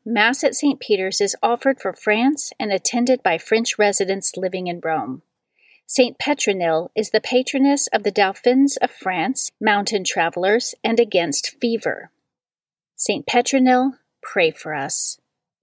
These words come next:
Devotion of the month. May is the month of Our Lady.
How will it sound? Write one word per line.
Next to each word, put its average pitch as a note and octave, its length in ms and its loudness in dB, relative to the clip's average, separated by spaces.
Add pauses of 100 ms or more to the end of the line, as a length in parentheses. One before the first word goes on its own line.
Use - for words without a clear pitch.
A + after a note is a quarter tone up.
(1500)
Devotion D#4+ 600 2
of D4+ 180 2
the A3 80 -2
month. F#3 340 -6 (600)
May A3 480 2
is D4 160 0
the G4+ 140 0
month G3+ 260 -2
of A3+ 100 -10
Our C4 160 2
Lady. C#4 480 -2